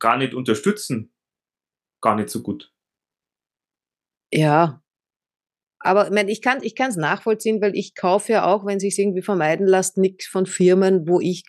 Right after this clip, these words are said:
Speaker 2: meine, äh, herausgefunden zu haben, die machen Tierversuche.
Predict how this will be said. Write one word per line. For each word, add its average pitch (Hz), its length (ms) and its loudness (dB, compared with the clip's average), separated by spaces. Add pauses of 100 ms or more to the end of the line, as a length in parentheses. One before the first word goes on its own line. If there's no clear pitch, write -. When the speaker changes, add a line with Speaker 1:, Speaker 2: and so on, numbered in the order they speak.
Speaker 2:
meine, 160 760 2 (680)
äh, 165 420 2 (1000)
herausgefunden 196 640 2
zu 196 160 -2
haben, 185 220 0
die 196 100 -2
machen 185 280 -2
Tierversuche. 170 640 -4